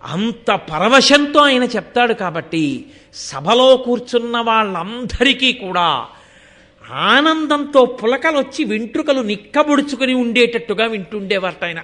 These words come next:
ఆయన చెప్పేటటువంటి ప్రవచనాన్ని. అంత భక్తి కుదురుకునేది ఆయన మాట్లాడితే. అలా మాట్లాడాడు కాబట్టి ఆయనకి రోమహర్షణుడు అని పిలిచారు. అగ్నిగుండంలోంచి ఉద్భవించాడు కాబట్టి సూత అని పిలిచారు.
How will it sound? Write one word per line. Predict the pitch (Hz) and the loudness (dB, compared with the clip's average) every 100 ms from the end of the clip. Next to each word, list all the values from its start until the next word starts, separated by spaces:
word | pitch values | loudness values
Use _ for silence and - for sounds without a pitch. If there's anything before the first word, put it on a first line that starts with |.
| - | -6
ఆయన | 170 185 | -4 -4
చెప్పేటటువంటి | 180 175 160 226 220 208 185 170 170 | -6 -8 -2 0 0 -4 -8 -10 -12
ప్రవచనాన్ని. | - 151 180 202 175 139 123 _ _ _ _ - | -12 -12 -10 -10 -10 -12 -20 _ _ _ _ -18
అంత | 131 202 202 - 170 | -12 -10 -12 -10 -10
భక్తి | 127 147 - - 254 | -8 -12 -10 -6 -6
కుదురుకునేది | 180 185 240 240 226 185 165 196 | -4 -2 -4 -4 -4 -4 -6 -12
ఆయన | 151 151 | -12 -12
మాట్లాడితే. | 143 160 208 190 165 147 - - - - - _ | -12 -10 -2 -2 -2 -8 -16 -20 -20 -20 -20 _
అలా | 135 165 208 226 | -4 2 4 4
మాట్లాడాడు | 202 190 190 233 277 277 269 254 | 4 0 -2 2 4 4 4 4
కాబట్టి | 240 233 233 233 | 2 0 0 -2
ఆయనకి | 214 208 214 | -4 -4 0
రోమహర్షణుడు | 294 247 226 214 - 185 175 160 139 | 2 6 6 4 0 -6 -6 -6 -6
అని | 151 | -8
పిలిచారు. | 190 113 - _ _ _ _ _ _ _ _ _ _ - | -14 -20 -20 _ _ _ _ _ _ _ _ _ _ -20
అగ్నిగుండంలోంచి | 139 127 226 285 277 269 262 240 220 208 208 285 | -18 -10 -6 -2 -2 2 0 0 -4 -4 -8 -6
ఉద్భవించాడు | 220 151 247 254 277 254 247 226 | -6 -2 -2 -2 -4 -4 -2 -2
కాబట్టి | 214 202 202 277 | -4 -4 -6 -8
సూత | - 226 220 | -6 -6 -4
అని | 220 202 190 196 262 | -4 -2 -6 -8 -12
పిలిచారు. | 165 147 - 117 | -16 -20 -20 -20